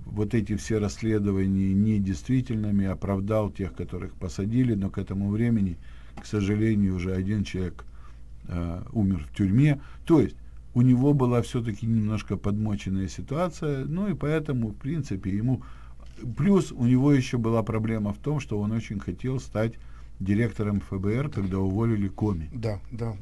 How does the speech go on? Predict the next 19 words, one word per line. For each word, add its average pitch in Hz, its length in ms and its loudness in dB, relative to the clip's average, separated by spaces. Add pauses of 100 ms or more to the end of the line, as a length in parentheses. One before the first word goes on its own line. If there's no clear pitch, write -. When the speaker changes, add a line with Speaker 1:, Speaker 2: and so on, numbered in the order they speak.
Speaker 2:
была 120 220 -2
эта 110 200 -6
история. 120 520 -8
Speaker 1:
У 104 100 4
него, 117 320 6
он 120 200 6
очень 147 320 6
амбициозный 123 640 2
человек, 98 460 0
и 104 180 0
Speaker 2:
Мгм. 110 100 6
Speaker 1:
он 139 180 4
считал, 113 460 -2
что 151 200 -2
он 117 220 2
должен 107 360 2
закончить 98 560 -2
свою 92 260 -4
карьеру, 135 560 0